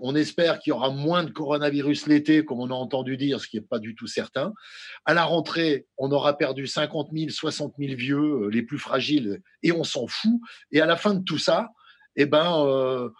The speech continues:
ça s'équilibrera à peu près et le pays pourra repartir. Mais ce calcul-là, je pense qu'ils peuvent le faire parce qu'ils sont dans cette, euh,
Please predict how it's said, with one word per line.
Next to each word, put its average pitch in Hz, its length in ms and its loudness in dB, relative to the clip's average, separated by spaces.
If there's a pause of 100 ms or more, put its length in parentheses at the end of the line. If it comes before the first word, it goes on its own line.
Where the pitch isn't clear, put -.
(380)
ça 185 200 2
s'équilibrera 190 1080 4
à 175 120 4
peu 165 200 4
près 196 420 2
et 170 160 2
le 151 160 4
pays 165 300 2
pourra 147 260 0
repartir. 113 580 -4 (400)
Mais 156 340 4
ce - 160 0
calcul-là, 175 800 4 (600)
je - 140 2
pense 233 320 2
qu'ils 147 160 -6
peuvent 185 220 4
le 131 120 4
faire 139 340 0
parce - 180 -10
qu'ils 104 160 -10
sont 147 480 -6
dans 113 200 -6
cette, - 460 -10
euh, 104 360 -6